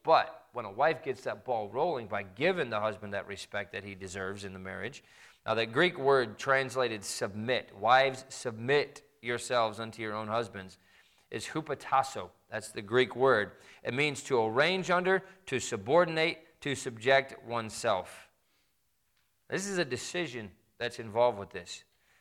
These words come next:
because this is, this is, uh, the way that this word is, is, um, used grammatically.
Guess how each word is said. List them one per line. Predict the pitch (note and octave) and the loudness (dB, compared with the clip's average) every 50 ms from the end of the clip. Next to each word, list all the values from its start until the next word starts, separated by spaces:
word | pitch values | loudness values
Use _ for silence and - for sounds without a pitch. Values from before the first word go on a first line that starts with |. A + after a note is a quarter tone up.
| _ | _
because | _ - C3+ A#2+ A2 | _ -4 -2 -2 -2
this | A#2+ D#3+ F3+ - D3 | 0 -2 -2 -2 -4
is, | B2+ A2+ G#2 A2+ - _ _ - | -10 -10 -10 -14 -18 _ _ -8
this | B2+ C3+ D3+ D3 | -6 -4 -4 -4
is, | D3 C#3 A#2+ A#2 A#2 - - | -6 -12 -12 -14 -14 -8 -2
uh, | B2+ B2 A2+ G#2 G#2 F2+ - - - | 2 4 4 4 4 2 -2 -6 -8
the | A#2 A#2 | -6 -2
way | A2 B2+ C#3 D3+ | 0 2 2 2
that | C3+ B2 A2 | 0 -4 -4
this | B2 C3+ B2 - | -2 -2 -2 -2
word | A#2+ A#2+ C3 C#3+ C#3+ C3+ B2 A#2 A2+ A2 A2+ - | -2 2 4 6 8 8 6 6 4 0 -2 -2
is, | - B2 A#2 A2+ G#2+ G#2 - - - - - _ _ _ _ | -2 0 0 0 -2 -4 -8 -10 -12 -14 -18 _ _ _ _
is, | - A#2 A2+ A2 G#2 G2+ G2+ - - - - _ - | -6 -4 -2 -2 -2 -6 -8 -12 -14 -16 -18 _ -4
um, | G#2 G#2+ G2+ G2 F#2+ F2+ E2+ E2+ - _ _ _ _ _ _ _ _ _ _ _ _ _ _ _ _ _ _ | -2 0 0 0 0 -2 -4 -12 -20 _ _ _ _ _ _ _ _ _ _ _ _ _ _ _ _ _ _
used | G2+ F#2+ A2+ C3 C3+ B2 A2+ G2+ - - | -8 -4 -2 -2 -2 -2 -4 -6 -8 -8
grammatically. | - A2 G2 G#2 G#2+ A#2+ B2+ B2+ A#2 - G#2 G#2 G#2 G2 | -8 -6 -4 -2 2 2 2 2 0 -4 -6 -6 -6 -6